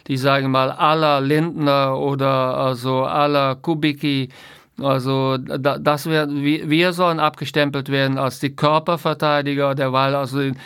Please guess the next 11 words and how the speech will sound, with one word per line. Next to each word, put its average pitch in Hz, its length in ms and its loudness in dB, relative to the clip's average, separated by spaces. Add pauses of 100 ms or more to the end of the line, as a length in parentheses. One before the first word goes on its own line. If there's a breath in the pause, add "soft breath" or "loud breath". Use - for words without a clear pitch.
(240 loud breath)
Geist 160 520 2
und 139 160 -2
die 139 80 0
Menschenwürde 139 720 0
verteidigen, 139 680 0
dass 131 180 -2
diese 139 260 0
höheren 151 580 2
Ziele 151 320 0
verteidigen 135 680 -2
Leute 135 320 0